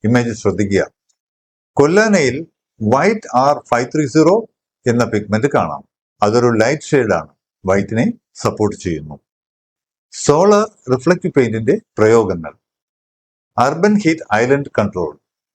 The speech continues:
ലോസ് ഏഞ്ചലസ് പോലുള്ള നഗരങ്ങൾ റോഡുകളും മേൽക്കൂരകളും സോളാർ റിഫ്ലക്റ്റീവ് പെയിന്റ് കൊണ്ട് ചിത്രീകരിച്ച് നഗരത്തിലെ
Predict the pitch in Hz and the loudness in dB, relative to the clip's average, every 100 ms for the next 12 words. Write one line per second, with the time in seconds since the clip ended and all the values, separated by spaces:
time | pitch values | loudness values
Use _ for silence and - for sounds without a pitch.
0 | _ _ _ _ _ _ _ _ _ _ | _ _ _ _ _ _ _ _ _ _
1 | _ _ _ _ 127 139 208 233 208 175 | _ _ _ _ 2 4 4 4 2 0
2 | 175 180 180 - 147 143 139 131 110 101 | 2 0 0 0 2 4 4 2 0 0
3 | 131 123 82 87 _ _ _ _ - 120 | 0 -2 -8 -12 _ _ _ _ 0 2
4 | 165 190 180 185 214 - 113 156 - 202 | 4 4 2 0 -2 -4 -2 -2 2 2
5 | 170 120 101 92 - _ _ _ _ - | 4 2 0 -2 -10 _ _ _ _ 0
6 | 147 160 202 208 220 180 - 151 165 143 | 2 4 6 4 2 -4 -2 -2 -2 0
7 | 135 135 123 123 120 - 113 147 165 143 | 0 0 -2 -2 -2 -4 -4 0 0 0
8 | 104 - - - _ _ _ 92 95 107 | -2 -2 -4 -6 _ _ _ -4 0 2
9 | 127 139 156 | 0 0 -4